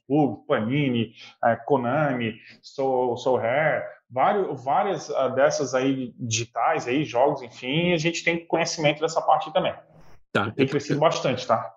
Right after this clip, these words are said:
Speaker 2: eu tava indo pra, pra esse lado de, de qual é o, qual é a escala de produtos que se oferece pro público infantil e,
Speaker 1: Tá.
Speaker 2: e, e como é que isso se, se divide, assim, na estratégia do clube. É, os clubes brasileiros, futebol europeu e N F L,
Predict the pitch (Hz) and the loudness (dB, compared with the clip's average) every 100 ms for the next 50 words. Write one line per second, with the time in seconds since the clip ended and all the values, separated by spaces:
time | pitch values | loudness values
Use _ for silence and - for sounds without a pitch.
0 | _ 110 110 123 131 135 147 - 143 135 | _ 0 2 2 2 2 0 2 2 2
1 | 135 131 - 131 120 127 139 127 143 127 | 2 0 0 0 2 2 0 0 0 0
2 | 120 127 120 117 - - - 123 139 135 | 0 0 0 -2 -6 -16 -4 0 2 0
3 | - 131 143 139 - 147 160 143 139 127 | 0 0 0 -2 -2 0 2 0 -2 -2
4 | 143 - - 139 135 127 131 - 127 135 | -2 -2 -2 -2 0 0 0 -4 -4 -2
5 | 135 127 135 147 135 - 110 107 _ _ | 0 0 0 0 0 2 2 0 _ _
6 | _ 120 113 113 110 110 113 117 117 - | _ -4 0 2 2 2 2 2 0 -4
7 | 117 - 127 123 127 131 127 131 - 147 | -10 -2 0 2 0 -2 0 -2 -2 0
8 | 131 123 110 113 _ - - - 156 185 | 2 2 0 -6 _ -18 -10 -2 0 2
9 | 226 165 - 135 117 - - 139 127 120 | 2 0 0 0 0 0 2 2 2 -2
10 | - 156 117 101 - - - - - _ | 4 6 6 0 -6 -8 -6 -8 -14 _
11 | - 50 - - - 107 - - 180 165 | -4 0 2 2 2 0 0 0 2 2
12 | 131 - _ 110 113 104 110 147 175 165 | -2 -6 _ -4 -2 -2 0 0 2 0
13 | - 131 127 127 113 151 165 160 151 - | -4 -4 2 2 2 0 0 0 -4 -2
14 | 113 101 | 0 0